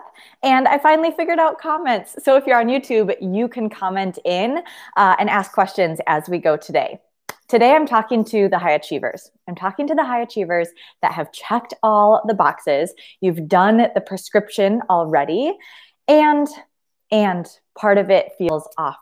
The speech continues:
Something still feels a little misaligned. Furthermore, right now, in this wild twenty twenty world,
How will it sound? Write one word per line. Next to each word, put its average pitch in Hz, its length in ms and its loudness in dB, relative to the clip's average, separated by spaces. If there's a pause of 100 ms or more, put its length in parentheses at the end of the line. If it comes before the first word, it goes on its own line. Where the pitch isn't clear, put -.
Something 185 580 -4
still 170 640 0
feels 151 580 0 (320)
a 156 60 -4
little 180 200 2
misaligned. 160 760 -4 (920)
Furthermore, 147 840 2
right 175 540 0
now, 202 640 -2 (320)
in 175 160 -6
this 165 240 -6
wild 220 840 2 (160)
twenty 240 440 -2
twenty 240 420 -2
world, 175 540 0